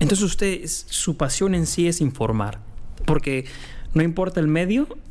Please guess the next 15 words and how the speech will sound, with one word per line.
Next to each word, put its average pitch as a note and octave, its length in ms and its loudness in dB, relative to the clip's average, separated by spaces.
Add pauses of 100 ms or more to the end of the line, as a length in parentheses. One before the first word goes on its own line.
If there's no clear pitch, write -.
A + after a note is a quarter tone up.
(140)
y D3+ 100 4
no D3+ 100 6
importa, D#3+ 840 0
uh, - 480 -4
su D3+ 340 0
centro D#3+ 540 2
de, C3+ 540 0 (100)
no, D3+ 80 4 (160)
no C3 80 2
centro, C3 380 0
su C3 180 2
ego, C#3+ 320 2
por C3 160 0
decir C3+ 180 0
así, D3 300 0